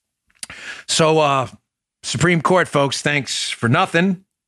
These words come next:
Having said that, the thanks for nothing part, which I mean, you did nothing.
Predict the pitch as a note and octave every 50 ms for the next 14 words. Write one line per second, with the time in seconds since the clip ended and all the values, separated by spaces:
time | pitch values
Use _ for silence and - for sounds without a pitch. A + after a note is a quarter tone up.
0 | _ _ _ _ _ _ _ _ _ _ _ _ _ _ _ _ _ _ _ _
1 | _ _ _ _ _ _ _ _ _ _ _ _ _ _ _ _ _ _ - C3+
2 | D3 C#3 C#3+ C#3 - - A3 G#3 F#3 D3+ C3+ C3 C#3+ D3+ - _ _ _ _ _
3 | _ _ _ _ _ _ _ _ _ _ _ _ _ _ _ _ _ _ _ _
4 | _ _ _ _ _ _ _ _ _ _ _ _ _ - B2 - - C3+ C3 A#2+
5 | - - - A2+ A#2 B2+ B2 - A2 G2 - - F2+ F#2 G2+ - - A2+ - -
6 | - F#2+ G2 G#2+ C3 B2 G#2+ G2+ A2 A2+ G2+ F#2 G2+ C#3 C3 B2 A2 G#2 A2+ B2
7 | C3+ - - E2+ F2 A2 A#2+